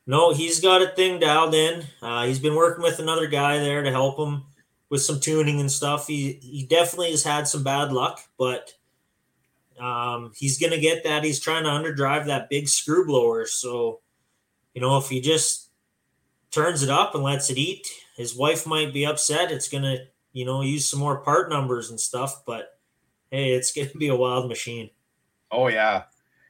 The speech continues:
Speaker 2: You know, switching over to the monsters and stuff. So your, your guys' team is kinda unique and, you know, with the, the, the trucks that you guys run in the chassis, you know, a lot of people don't know that there's only kind of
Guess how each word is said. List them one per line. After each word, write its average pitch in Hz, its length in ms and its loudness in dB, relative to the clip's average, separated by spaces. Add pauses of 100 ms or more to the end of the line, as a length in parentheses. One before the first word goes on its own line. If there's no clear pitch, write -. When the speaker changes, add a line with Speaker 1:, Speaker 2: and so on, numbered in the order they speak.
Speaker 2:
You 147 80 -2
know, 170 360 4
switching 262 480 -2
over 220 160 -2
to 185 100 0
the 147 60 0
monsters 131 580 -2
and 120 80 -6
stuff. 113 280 -2
So 143 160 -4
your, 160 340 -6
your 190 220 0
guys' 240 400 4
team 185 260 -2
is 139 180 -2
kinda 175 220 -2
unique 117 760 -6 (140)
and, 117 640 0 (500)
you 131 140 -2
know, 127 200 4
with 135 400 -2
the, 135 240 2
the, 120 320 -2
the 127 140 -6
trucks 165 320 4
that 165 120 -4
you 139 120 -2
guys 127 340 2
run 127 240 2
in 117 100 -4
the 110 80 -6
chassis, 123 640 0 (320)
you 123 140 -4
know, 104 340 -2 (300)
a 131 40 2
lot 147 220 4
of 180 80 0
people 180 240 0
don't 147 420 0 (300)
know 147 440 2
that 127 360 0 (260)
there's 139 200 0
only 175 580 0
kind 175 180 -2
of 127 160 -4